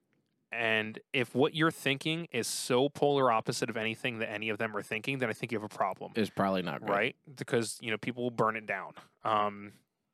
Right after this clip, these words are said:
Speaker 1: one of the worst things is disappointing your core audience.
Speaker 2: Yes.
Speaker 1: You know, it's, it's the people that keep, that keep it going by tuning in every week, when you completely betray them,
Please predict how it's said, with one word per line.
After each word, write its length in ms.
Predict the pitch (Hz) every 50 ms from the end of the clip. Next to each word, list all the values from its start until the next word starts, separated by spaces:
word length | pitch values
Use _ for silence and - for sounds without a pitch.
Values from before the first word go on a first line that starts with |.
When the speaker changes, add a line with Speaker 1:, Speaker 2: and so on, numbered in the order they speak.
| _ _ _ _ - _
Speaker 1:
one 160 | - 131 135 143
of 60 | 135
the 80 | 139
worst 280 | 127 117 127 127 - -
things 240 | - 156 147 - -
is 80 | 110
disappointing 560 | - - 117 - - 120 - - 123 120 117 113
your 120 | 113 107
core 300 | - - 131 120 113 110
audience. 480 | 113 131 127 110 - - - - - -
Speaker 2:
Yes. 320 | 196 208 226 214 175 - 120
Speaker 1:
You 80 | 113
know, 140 | 107 107 113
it's, 300 | 123 120 113 - - - 82
it's 260 | 117 120 - - - _ _ _ - - - - - - - - _ _
the 80 | - 131
people 360 | - - 160 165 - 196 190
that 160 | 190 160 143
keep, 340 | - - 135 135 139 - - - _ _ _ _ _
that 140 | 127 113 -
keep 260 | - 120 123 - -
it 100 | 127 113
going 260 | 110 104 104 110 113
by 140 | 110 107 104
tuning 320 | - - 117 110 113 110
in 100 | 110 101
every 180 | 101 101 107 104
week, 280 | 101 107 110 117 -
when 160 | - 113 110 113
you 120 | 135 165
completely 600 | - - 147 113 - - 113 110 - 120 127 123
betray 420 | 110 107 - - - - 98 95 104
them, 280 | 113 139 156 185 202